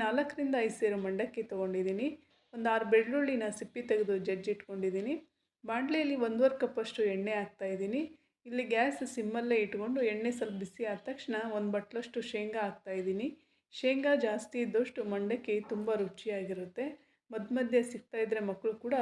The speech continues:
ತುಂಬ ಇಷ್ಟಪಟ್ಟು ತಿಂತಾರೆ. ಶೇಂಗಾನ ಈ ರೀತಿ ಕೈ ಆಡಿಸ್ತಾ ನೀಟಾಗಿ ಕೆಂಪಿಗೆ ಹುರ್ಕೋಬೇಕು. ಈಗ ಒಂದು ಅರ್ಧ ಬಟ್ಲು ಪುಟಾಣಿನ ಹಾಕ್ತಾಯಿದ್ದೀನಿ, ಹುರ್ಗಡ್ಲೆನ. ನೋಡಿ, ಈ ರೀತಿ ನೀಟಾಗಿ ಕೈ ಆಡಿಸ್ತಾನೆ ಇರಬೇಕು. ನೋಡಿ, ಸ್ವಲ್ಪ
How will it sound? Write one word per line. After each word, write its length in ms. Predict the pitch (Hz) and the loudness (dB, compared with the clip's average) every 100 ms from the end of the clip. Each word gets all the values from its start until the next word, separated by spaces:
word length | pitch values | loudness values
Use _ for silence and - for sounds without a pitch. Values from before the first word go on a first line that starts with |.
| 214 233 | 2 -2
ತುಂಬ 220 | 214 220 208 | 0 0 0
ಇಷ್ಟಪಟ್ಟು 560 | - 233 220 202 269 262 | -2 -4 -2 -4 -6 -6
ತಿಂತಾರೆ. 440 | 196 185 190 190 302 - _ _ _ _ _ _ _ _ _ _ _ _ _ _ - | -6 -4 0 2 0 -2 _ _ _ _ _ _ _ _ _ _ _ _ _ _ -4
ಶೇಂಗಾನ 460 | 262 247 262 262 247 | 2 2 2 2 4
ಈ 40 | 240 | 2
ರೀತಿ 260 | 233 233 233 | 0 -2 2
ಕೈ 100 | 220 226 | 4 4
ಆಡಿಸ್ತಾ 280 | 233 - 226 214 | 4 -4 -6 -2
ನೀಟಾಗಿ 420 | 226 226 226 208 233 | -2 0 -2 -2 -8
ಕೆಂಪಿಗೆ 360 | 208 220 220 | -8 -2 0
ಹುರ್ಕೋಬೇಕು. 640 | 202 202 - 202 190 - 262 320 - _ _ _ | 0 -2 -4 -4 -4 -4 -6 -6 -12 _ _ _
ಈಗ 120 | 233 220 | -4 0
ಒಂದು 140 | 214 | 6
ಅರ್ಧ 220 | 214 208 226 220 | 6 6 4 2
ಬಟ್ಲು 300 | 220 240 240 220 208 | 0 4 6 6 2
ಪುಟಾಣಿನ 460 | 214 214 226 226 214 196 | -2 2 2 2 2 0
ಹಾಕ್ತಾಯಿದ್ದೀನಿ, 580 | 190 - 202 190 190 196 | -2 -4 -2 0 2 2
ಹುರ್ಗಡ್ಲೆನ. 580 | 202 208 196 202 196 233 349 - - _ _ _ 226 | 2 2 0 0 0 0 0 -4 -20 _ _ _ -6
ನೋಡಿ, 320 | 220 220 220 | -4 0 0
ಈ 40 | 220 | 2
ರೀತಿ 240 | 226 226 233 | 0 -2 -2
ನೀಟಾಗಿ 380 | 220 220 220 220 214 | -2 2 2 2 2
ಕೈ 80 | 214 208 | 2 4
ಆಡಿಸ್ತಾನೆ 440 | 208 208 - 208 202 | 2 -2 -6 -2 0
ಇರಬೇಕು. 300 | 196 190 196 262 226 | 0 -2 -4 -4 0
ನೋಡಿ, 180 | 208 220 | 0 0
ಸ್ವಲ್ಪ 240 | 214 202 | -4 -4